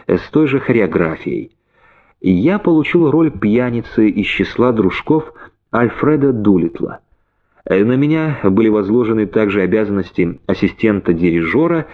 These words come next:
и ассистента концертмейстера. Э, профессора Хиггинса играл один из лучших мексиканских актеров Маноло Фабрегас, но найти исполнительницу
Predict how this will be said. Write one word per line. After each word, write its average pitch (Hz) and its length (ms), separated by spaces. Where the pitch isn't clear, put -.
и 156 120
ассистента 131 920
концертмейстера. 113 1120
Э, 92 120
профессора 123 520
Хиггинса 95 680
играл 120 400
один 117 280
из 107 120
лучших 131 480
мексиканских 98 680
актеров 127 580
Маноло 107 720
Фабрегас, 113 680
но 113 300
найти 123 280
исполнительницу 104 960